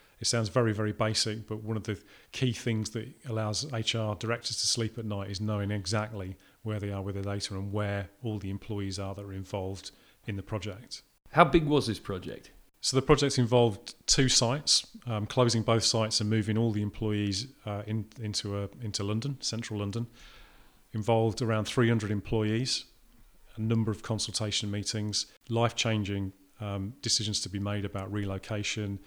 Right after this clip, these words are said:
Speaker 2: You use the term life-changing, and everything we're talking about today, uh, refers to something that for many people will be life-changing.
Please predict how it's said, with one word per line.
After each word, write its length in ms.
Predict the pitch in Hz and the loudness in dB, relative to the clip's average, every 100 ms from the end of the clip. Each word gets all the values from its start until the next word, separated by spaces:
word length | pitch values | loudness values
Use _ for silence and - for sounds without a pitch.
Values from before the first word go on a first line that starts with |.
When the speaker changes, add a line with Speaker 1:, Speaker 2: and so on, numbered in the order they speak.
| - | -10
Speaker 2:
You 380 | - 147 165 143 - - - | 0 2 2 -2 -8 -20 -6
use 300 | 147 160 143 | 2 2 2
the 80 | 123 | -2
term 520 | - 135 123 120 117 - | 0 6 8 8 6 4
life-changing, 1000 | 110 117 113 107 - 110 104 104 107 101 | 2 4 2 -2 0 2 2 2 2 2
and 260 | 117 117 117 - | 4 4 4 0
everything 440 | 143 127 131 117 | 2 2 2 2
we're 100 | 110 | 2
talking 320 | - 113 110 | 0 -2 0
about 220 | 107 101 | -2 -2
today, 420 | 90 104 104 101 - - - | -2 0 2 2 -2 -10 -4
uh, 200 | 85 76 - - - - | -2 -2 -8 -20 -20 -4
refers 460 | 127 - 139 123 | -4 2 4 4
to 100 | - | 2
something 300 | 113 123 110 | -2 0 2
that 180 | 110 107 | 0 0
for 80 | - | 2
many 220 | 120 113 | 4 4
people 300 | 110 107 101 | 2 0 0
will 200 | 98 120 | 2 2
be 140 | 104 98 | 2 -2
life-changing. 760 | 95 95 95 - 101 95 107 | -4 -4 -6 -4 -2 0 -2